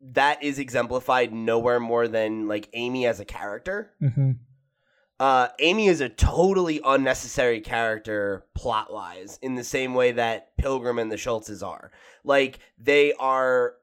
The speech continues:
Speaker 1: all interesting, and there are aspects of all of their characters and their dynamics with Frank that I enjoyed. But the real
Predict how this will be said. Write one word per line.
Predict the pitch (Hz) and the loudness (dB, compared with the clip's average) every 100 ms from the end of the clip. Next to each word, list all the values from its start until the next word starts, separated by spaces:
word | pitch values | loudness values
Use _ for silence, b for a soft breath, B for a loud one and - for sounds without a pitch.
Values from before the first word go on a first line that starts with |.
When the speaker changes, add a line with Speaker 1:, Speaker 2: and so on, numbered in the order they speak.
| _ | _
Speaker 1:
all | 151 151 151 143 | 6 8 6 2
interesting, | 117 151 180 160 - 117 123 - _ _ - | -8 -6 -6 -6 -2 -2 -4 -12 _ _ 0
and | 147 | 4
there | 143 131 | 4 4
are | - | 2
aspects | 135 147 160 143 143 | 2 2 -2 -4 -4
of | 127 | 0
all | 127 127 | 0 0
of | 117 | 0
their | 120 | -2
characters | 120 123 120 120 123 120 117 | -2 -2 0 -4 -6 -6 -6
and | 120 | -4
their | 120 | -2
dynamics | 117 120 117 117 - | -2 -2 -2 -4 -8
with | 113 | -10
Frank | - 117 110 | -6 -6 -4
that | 113 | -4
I | 110 | -4
enjoyed. | 107 113 156 104 71 _ b b b b b | -6 2 2 2 -4 _ b b b b b
But | 143 139 127 - _ _ _ _ | 4 4 2 -8 _ _ _ _
the | 131 131 | -2 0
real | 131 131 147 165 156 147 139 135 | 0 2 6 6 6 2 0 -4